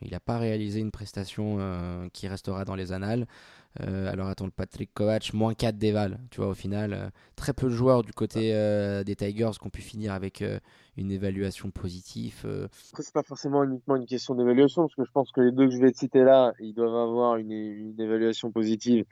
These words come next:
Speaker 2: C'est, euh, Tristan Carey et Tejuan Porter, qui sont normalement des, euh, leaders de cette équipe. Et alors, a fortiori, euh, pour Tejuan, mais on a du mal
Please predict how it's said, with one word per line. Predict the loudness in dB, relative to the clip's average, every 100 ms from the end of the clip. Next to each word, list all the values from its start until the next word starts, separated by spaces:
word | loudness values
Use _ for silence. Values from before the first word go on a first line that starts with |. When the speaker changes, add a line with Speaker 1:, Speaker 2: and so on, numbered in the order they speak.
| -12 -20 _ _ _ _
Speaker 2:
C'est, | -4 6 8
euh, | 8 6
Tristan | 2 -4 2 2
Carey | 4 6 6
et |
Tejuan | 4 -2 -4 0
Porter, | 0 2 4 2 0
qui | -18 -14
sont | -4 0
normalement | 2 2 0 0 -2 -4 -14 _ _ -2
des, | 2 4
euh, | 6 6 4
leaders | 2 -2 4 6 4
de |
cette | -2 -8
équipe. | -2 0 0 _ -20 -20 _ _ _ _ _ _
Et | 8 10 8 2 -8
alors, | 2 6 6 _ _ _ -4
a | -4
fortiori, | -2 -6 -4 -2 2 4
euh, | 4
pour | 2 -4
Tejuan, | -4 0 4 4 2 -12 -18
mais | -10 -4 -2 -2
on | -4 2
a | 4 6 4 _ -20
du | -12
mal | 0 4 6 6 2